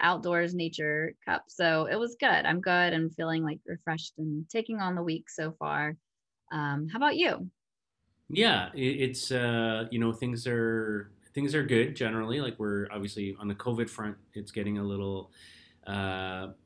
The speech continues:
Speaker 2: tighter on the restrictions here, uh, in,
Speaker 1: Yeah.
Speaker 2: in Ontario. Um, so we're all kind of readjusting to that. But otherwise, you know, we're, I think we're sort of used to it. So we're kinda just, you know, uh, muddling along. Um,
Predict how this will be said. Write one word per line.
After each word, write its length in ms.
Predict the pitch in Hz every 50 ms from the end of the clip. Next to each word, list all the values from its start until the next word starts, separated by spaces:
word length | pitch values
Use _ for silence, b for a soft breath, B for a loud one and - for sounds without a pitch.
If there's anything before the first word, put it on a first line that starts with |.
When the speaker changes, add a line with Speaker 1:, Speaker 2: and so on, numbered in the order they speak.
| _ - - - -
Speaker 2:
tighter 480 | - - 123 113 107 104 113 113 113 117
on 120 | 113 104 101
the 80 | 98
restrictions 640 | 98 101 95 - 107 98 - - 104 98 98 101 98
here, 400 | - 104 98 107 120 - 120 - - 101
uh, 340 | 98 92 95 92 92 90 90 87 87 95
in, 120 | 95 92 92
Speaker 1:
Yeah. 120 | - - - - - 95 95
Speaker 2:
in 80 | 92
Ontario. 680 | 95 92 90 - 107 98 101 104 113 135 156 165 160 - -
Um, 600 | 101 95 92 92 90 90 92 92 90 90 90 87 - _ B B B B B B
so 140 | - - 104
we're 120 | 101 101
all 140 | 101 98 98
kind 180 | - 107 98 95
of 280 | 98 98 95 - - - -
readjusting 640 | 98 101 101 101 98 95 98 98 98 - - 101 95
to 140 | - 92 85
that. 240 | 87 95 110 123 -
But 140 | - 107 113
otherwise, 680 | 127 135 135 123 120 117 113 110 110 107 107 107 -
you 100 | 113 110
know, 120 | 101 101 101
we're, 340 | 101 101 107 107 110 110 -
I 60 | 117
think 220 | 113 139 123 -
we're 80 | 123 117
sort 200 | - 127 117 110
of 60 | 104
used 200 | 104 104 104 -
to 100 | 113 107
it. 100 | 104 -
So 140 | - - 98
we're 300 | 95 95 95 95 95 - B B B B B B B B B B B B B
kinda 200 | - 120 113 117
just, 420 | 107 113 117 117 - - - - -
you 80 | 113
know, 260 | 104 107 110 117 120 120 120 117 117 101
uh, 520 | - 104 101 101 101 101 101 98 98 98 95 - -
muddling 440 | - 104 110 113 117 117 120 117 113
along. 600 | 113 110 110 110 113 120 139 170 175 170 - 117
Um, 600 | 110 104 104 104 104 104 104 101 101 101 101